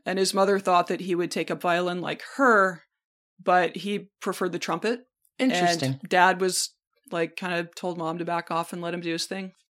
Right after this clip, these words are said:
Speaker 1: When he turned twelve, he started studying with a musician named, uh, Elwood Buchanan, who really kind of helped him.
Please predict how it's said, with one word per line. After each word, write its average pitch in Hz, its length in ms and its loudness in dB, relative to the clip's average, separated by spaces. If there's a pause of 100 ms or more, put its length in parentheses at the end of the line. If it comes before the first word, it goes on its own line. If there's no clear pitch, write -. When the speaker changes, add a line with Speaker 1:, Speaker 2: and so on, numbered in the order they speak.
(400)
Speaker 1:
When 226 100 6
he 226 80 8
turned 214 280 2
twelve, 220 340 6
he 190 80 2
started 190 380 2
studying 180 560 0 (580)
with 180 360 -2
a 160 360 0
musician 190 540 -2
named, 165 300 -4
uh, - 280 -4
Elwood 196 300 6
Buchanan, 202 720 -4 (960)
who 202 160 -2
really 190 240 4
kind 190 180 -2
of 185 60 0
helped 190 260 -4
him. 175 380 -4